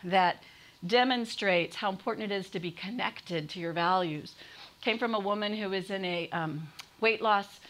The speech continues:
maintenance program. So she had lost ten percent of her body weight, and she entered a program with us for eighteen months to try to keep that <coughs> weight off.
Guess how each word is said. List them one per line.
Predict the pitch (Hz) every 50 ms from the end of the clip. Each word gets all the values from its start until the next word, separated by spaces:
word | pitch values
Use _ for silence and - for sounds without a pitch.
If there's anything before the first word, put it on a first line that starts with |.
| - - - - -
maintenance | 208 220 220 - - 190 180 170 - -
program. | - - 180 170 170 170 160
So | 156 - 196
she | 185 - 233
had | 226
lost | 220 208 214 220 -
ten | - 240 247
percent | 254 277 - 277 269
of | 262
her | 262 254
body | 220 208 196 190 180 175
weight, | 180 180 180 - - - - - - - - - - - _ -
and | 214 214
she | 208 - 240 226
entered | 233 240 233
a | 220
program | 208 - 233 214 208 208 208 202
with | 196 190
us | 185 180 180 180 - - - - - - -
for | - 208
eighteen | 220 240 247 - - - 269 226
months | 214 202 190 185 -
to | - 185
try | - - 202 175
to | 170
keep | - - - 214 202 -
that | 196 190 170 160 - - - - -
<coughs> | - - -
weight | 190 202 196 185
off. | 180 175 165 139 98 - -